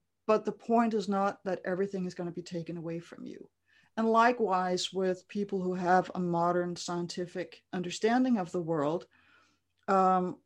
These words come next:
I'm definitely not gonna suggest that we're gonna take away science from anybody, but I am going to suggest that maybe people should try looking into what went before science and how people lived as animists, uh,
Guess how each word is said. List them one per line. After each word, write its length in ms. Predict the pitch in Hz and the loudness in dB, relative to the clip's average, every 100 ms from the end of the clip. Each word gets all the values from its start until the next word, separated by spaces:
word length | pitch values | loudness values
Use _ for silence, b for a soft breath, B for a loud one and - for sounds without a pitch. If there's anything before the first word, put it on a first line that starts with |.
| _ 196 | _ -2
I'm 180 | 190 190 | -2 0
definitely 400 | 208 220 220 233 | 0 0 0 -2
not 200 | 208 190 | -2 -2
gonna 180 | 202 196 | -4 -4
suggest 420 | - 180 190 185 | -6 -2 0 0
that 80 | 196 | -4
we're 140 | 185 180 | -4 -2
gonna 180 | 185 | -4
take 260 | 180 196 185 | -4 -4 -2
away 280 | 180 180 180 | -2 -2 -4
science 440 | - 190 214 233 | -2 0 0 0
from 200 | - 190 | -2 -2
anybody, 580 | 165 165 156 147 160 - _ _ _ _ - | -2 -2 -2 -4 -6 -10 _ _ _ _ 0
but 100 | 202 | 2
I 60 | 196 | 2
am 180 | 196 208 | 2 2
going 220 | 202 190 | 2 0
to 100 | 202 | -4
suggest 380 | 196 196 185 - | -4 -2 -2 -2
that 100 | 262 | 0
maybe 640 | 349 415 403 214 226 220 _ | 2 2 0 0 -4 -6 _
people 260 | 254 226 226 | -6 -4 -4
should 200 | - - | -8 -8
try 240 | - 214 | -2 0
looking 340 | 202 196 208 196 | 0 -2 -4 -6
into 260 | 190 - | -6 -8
what 220 | 196 180 - | -8 -10 -12
went 240 | 190 185 | -10 -10
before 380 | - 202 277 240 | -10 -8 -6 -4
science 640 | 233 - - - - - - _ _ _ _ - | -6 -10 -14 -16 -16 -16 -18 _ _ _ _ -6
and 320 | 190 180 180 - | -2 -2 -4 -6
how 320 | - 202 202 | -2 -2 -2
people 380 | - 208 202 185 | -6 -4 -2 0
lived 420 | 190 190 175 - - | 0 -2 -4 -10 -6
as 200 | 180 - | -4 -2
animists, 840 | 190 185 190 175 170 - - - - _ _ _ _ | -2 -2 -4 -4 -4 -6 -8 -8 -12 _ _ _ _
uh, 220 | 185 180 | -2 -2